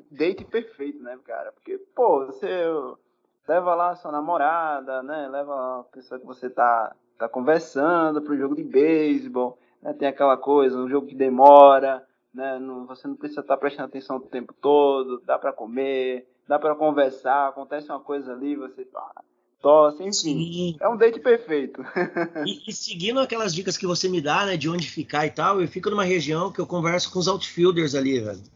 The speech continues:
Speaker 2: Eu bato papo com o Nimo, cara. Eu fico gesticulando, eu chamo ele, faço o gesto, ele responde. Ele já jogou uma bolinha pra mim. Eu mandei a mensagem pra ele no Instagram, falei, "Nimo, eu vou no jogo de novo, joga outra." <laughs> Porque é legal, cara.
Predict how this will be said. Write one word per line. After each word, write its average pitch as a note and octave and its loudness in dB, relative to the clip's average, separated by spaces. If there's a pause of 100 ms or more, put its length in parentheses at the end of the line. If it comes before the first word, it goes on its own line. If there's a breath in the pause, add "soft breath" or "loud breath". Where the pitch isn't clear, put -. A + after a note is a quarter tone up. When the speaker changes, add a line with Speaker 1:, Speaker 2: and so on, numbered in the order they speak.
(120)
Speaker 2:
Eu F#3 0
bato G3+ 2
papo G#3 -6
com G#3+ -12
o A3+ -6
Nimo, F#3+ 0
cara. F#2+ -8 (300 soft breath)
Eu D3+ -2
fico - -6
gesticulando, F#3 0
eu E3+ 0
chamo F3+ -4
ele, F3+ 0
faço E3+ -6
o D#3 -2
gesto, D3+ -2
ele D#3+ -2
responde. D#3+ -4 (260 soft breath)
Ele D#3 0
já F3 2
jogou E3+ 0
uma G#3 4
bolinha F#3 0
pra D#3+ -6
mim. E3 -2 (400 soft breath)
Eu D3+ 0
mandei F3+ 2
a - -4
mensagem F#3+ -4
pra F3 -2
ele E3 0
no D#3 0
Instagram, C#3+ -2
falei, D3+ -4
"Nimo, E3 4
eu C3 -2
vou D3 -2
no D3+ -2
jogo D3 -2
de E3+ -2
novo, F#3 0
joga D#3+ -2
outra." C#3+ -2 (200)
<laughs> - -20
Porque - -4
é B3+ 2
legal, A3 2
cara. B2 -8